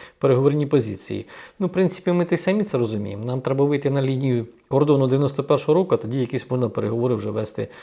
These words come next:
із Росією, або вони мають вийти самі. Тому, в принципі, цей інцидент можна було б вважати вичерпаним, але, друзі, не так. Справа в тому, що я сьогодні, спілкуючись в ефірі телеканалу Два чотири,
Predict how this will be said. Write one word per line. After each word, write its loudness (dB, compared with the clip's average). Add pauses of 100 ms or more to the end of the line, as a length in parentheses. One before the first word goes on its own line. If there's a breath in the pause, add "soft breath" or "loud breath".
(140 loud breath)
із 4
Росією, 0
або 0
вони 2
мають -2
вийти 0
самі. -6 (640 loud breath)
Тому, 6
в 0
принципі, 2
цей 0
інцидент 2
можна 4
було 4
б 0
вважати 6
вичерпаним, 0
але, 4
друзі, 0 (120)
не 2
так. 0
Справа 6
в 2
тому, 0
що -6
я 6
сьогодні, -2
спілкуючись -4
в 4
ефірі 0
телеканалу 0
Два 0
чотири, 0